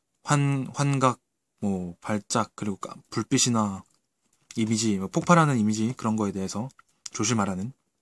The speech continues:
제품 보증, 이렇게 플레이 얼굴들이 있고요.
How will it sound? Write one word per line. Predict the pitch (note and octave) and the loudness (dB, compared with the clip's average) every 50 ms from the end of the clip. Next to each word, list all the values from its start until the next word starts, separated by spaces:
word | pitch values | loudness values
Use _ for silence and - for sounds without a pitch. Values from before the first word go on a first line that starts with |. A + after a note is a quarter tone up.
| _ _ _ _ _ _ _ _ - - - - - - - - _ _ _ _ _ _ _ _ _ _ _ _ _ _ _ _ _ _ - | _ _ _ _ _ _ _ _ -8 -6 -4 -4 -4 -6 -10 -16 _ _ _ _ _ _ _ _ _ _ _ _ _ _ _ _ _ _ -12
제품 | - - - - A#2 G#2+ | -12 -12 -10 -8 -8 -6
보증, | G2 F#2+ F#2 F2 A#2 A#2 C3 C3 C3 C3+ - - - - - - - _ _ - - | -6 -6 -4 -4 -2 -2 -2 -4 -6 -8 -12 -18 -20 -20 -20 -20 -20 _ _ -14 -12
이렇게 | A2 - - - G#2 F#2+ F#2 F2 E2+ - _ | -12 -12 -10 -10 -10 -8 -8 -10 -12 -16 _
플레이 | - - C#3 C3 A#2+ A2+ G2+ - - _ _ _ _ _ _ _ _ - - _ _ _ A#2+ | -6 -4 -2 -2 -2 -4 -6 -10 -14 _ _ _ _ _ _ _ _ -20 -20 _ _ _ -6
얼굴들이 | A2+ G#2+ B2 A2+ A2 G#2 | -4 -4 -4 -4 -4 -6
있고요. | F2+ - _ G2+ G#2 B2 D3+ D#3+ | -8 -10 _ -8 -8 -8 -8 -10